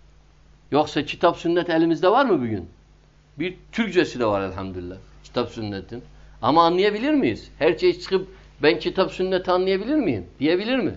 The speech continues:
Onun için dikkatli olun arkadaşlar. Kitap ve sünneti alimlerimiz vasıtasıyla anladığımız kitap ve sünnete teslim olmamızdır. Bu nedir? Tevhiddir. Şimdi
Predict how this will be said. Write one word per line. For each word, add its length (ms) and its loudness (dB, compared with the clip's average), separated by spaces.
Onun 180 2
için 420 0
dikkatli 460 0
olun 140 6
arkadaşlar. 640 -2
Kitap 420 0
ve 100 2
sünneti 720 -4
alimlerimiz 920 -2
vasıtasıyla 920 -4
anladığımız 960 -4
kitap 380 -4
ve 100 -2
sünnete 580 -4
teslim 360 -6
olmamızdır. 580 -6
Bu 100 0
nedir? 300 0
Tevhiddir. 480 -8
Şimdi 520 2